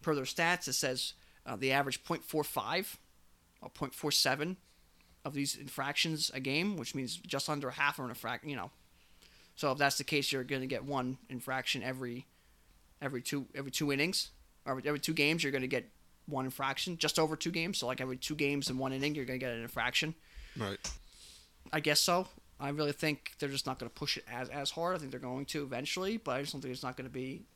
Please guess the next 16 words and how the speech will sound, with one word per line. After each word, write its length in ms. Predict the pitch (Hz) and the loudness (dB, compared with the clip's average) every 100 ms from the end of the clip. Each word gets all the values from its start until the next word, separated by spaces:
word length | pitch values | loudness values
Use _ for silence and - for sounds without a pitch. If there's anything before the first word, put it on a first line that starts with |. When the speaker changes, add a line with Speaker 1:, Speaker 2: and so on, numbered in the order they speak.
| _ - | _ -14
Speaker 1:
to 80 | |
the 60 | 131 | -12
point 200 | - 127 | -6 -6
where 100 | 117 | -4
you're 80 | 107 | -6
really 360 | 123 131 123 117 - - | -4 -4 -4 -6 -14 -8
watching, 340 | 120 - - | -6 -6 -6
you're 80 | 131 | -6
almost 200 | 123 123 | -6 -6
watching 260 | 123 117 117 | -6 -8 -10
the 60 | |
clock. 300 | 113 127 143 | -8 -6 4
Up, 220 | 262 294 214 | 6 6 4
zero, 360 | 269 262 208 | 2 4 6
up, 260 | 208 339 165 | 8 8 8
ball, 320 | 226 262 202 | 8 8 6